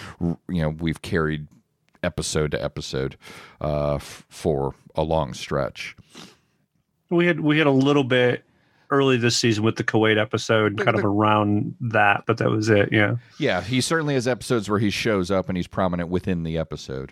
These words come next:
Speaker 1: Uh, the, the whole thing with the president, uh,
Speaker 2: Yeah.
Speaker 1: last season, trying to overcome that, uh, was heavily involved with Cooper.
Speaker 2: Oh, was that a year ago now?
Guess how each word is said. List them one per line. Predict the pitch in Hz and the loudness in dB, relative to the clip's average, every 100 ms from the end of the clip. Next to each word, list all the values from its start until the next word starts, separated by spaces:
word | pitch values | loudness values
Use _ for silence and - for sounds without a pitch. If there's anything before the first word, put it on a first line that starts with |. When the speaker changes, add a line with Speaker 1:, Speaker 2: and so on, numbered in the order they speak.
| - | -10
Speaker 1:
Uh, | 78 73 73 - | -8 -6 -8 -8
the, | 87 76 73 71 - - - - | -6 -4 -4 -8 -12 -20 -18 -4
the | 92 | 0
whole | 85 | 0
thing | 76 85 78 | 0 -2 -2
with | 73 | -4
the | |
president, | - 76 73 76 73 76 - - 76 | -2 -2 -2 -4 -4 -6 -12 -16 -8
uh, | 78 76 76 76 - _ - | -4 -2 -4 -6 -12 _ 0
Speaker 2:
Yeah. | 127 135 - - | 2 0 -6 -16
Speaker 1:
last | - 82 78 73 - | -10 -4 -2 -2 -6
season, | 82 71 71 71 - | -6 -8 -10 -10 -6
trying | 78 69 65 | -4 -4 -4
to | 73 67 67 | -6 -4 -4
overcome | 76 73 - 76 71 | -4 -6 -6 -4 -2
that, | 71 71 - - - - - - | -2 -2 -6 -20 -20 -20 -18 -6
uh, | 71 73 71 | -2 0 -2
was | 71 73 73 - - - - _ - | -4 -4 -4 -6 -12 -14 -18 _ -8
heavily | 95 85 76 71 | -6 -4 -4 -4
involved | 65 69 | -2 -2
with | 67 - | -4 -8
Cooper. | 73 67 69 - _ _ _ _ _ - | -8 -6 -8 -10 _ _ _ _ _ -8
Speaker 2:
Oh, | 143 | -4
was | 120 | -2
that | 139 127 | 0 0
a | |
year | 104 127 | 0 2
ago | 139 156 | 4 4
now? | 160 170 170 | 4 2 2